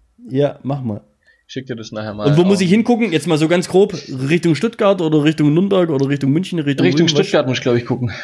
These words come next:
Speaker 2: <clears throat> Muss ich aber auch nochmal nachschauen, ob's diesmal auch wieder Richtung Stuttgart ist.
Speaker 1: Ist ja voll geil.
Speaker 2: Ja.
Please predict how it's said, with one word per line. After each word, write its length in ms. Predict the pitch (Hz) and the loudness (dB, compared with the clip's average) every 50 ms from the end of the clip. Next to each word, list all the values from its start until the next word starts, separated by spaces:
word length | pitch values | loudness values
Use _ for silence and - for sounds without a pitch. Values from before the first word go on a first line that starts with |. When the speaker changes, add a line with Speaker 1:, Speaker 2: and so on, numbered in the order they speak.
| - - - | -16 -12 -10
Speaker 2:
<clears throat> 800 | - 156 156 - - 156 156 151 143 131 120 113 107 104 101 - - _ _ _ _ - | -8 -8 -8 -6 -4 -2 0 2 2 2 2 0 -2 -4 -8 -12 -16 _ _ _ _ 0
Muss 140 | 131 139 | 2 2
ich 60 | 151 139 | 4 4
aber 120 | 123 123 | 4 2
auch 40 | 123 | 2
nochmal 180 | 135 135 117 107 | 2 0 2 2
nachschauen, 300 | 107 110 - - 117 113 | 0 0 0 -2 -2 -2
ob's 180 | 113 110 - - | -2 -4 -4 -4
diesmal 240 | 120 110 - 120 110 | -4 -2 -2 -2 0
auch 120 | 110 120 | 0 0
wieder 120 | 123 110 107 | 0 -2 -2
Richtung 220 | 107 - - 110 | -4 -6 -8 -10
Stuttgart 340 | - - 110 - - 107 113 | -8 -8 -8 -8 -8 -8 -10
ist. 220 | - - - - _ _ _ _ _ _ _ _ _ _ _ _ _ _ _ _ _ _ _ _ _ _ _ _ _ _ _ _ _ _ _ _ _ _ _ _ _ _ | -10 -12 -16 -20 _ _ _ _ _ _ _ _ _ _ _ _ _ _ _ _ _ _ _ _ _ _ _ _ _ _ _ _ _ _ _ _ _ _ _ _ _ _
Speaker 1:
Ist 60 | - | -14
ja 60 | 104 | -12
voll 240 | - - 123 135 139 | -4 0 2 2 2
geil. 260 | 113 95 92 92 - _ - | 2 0 -2 -6 -8 _ -8
Speaker 2:
Ja. 240 | 123 139 156 151 | -4 -4 -4 -4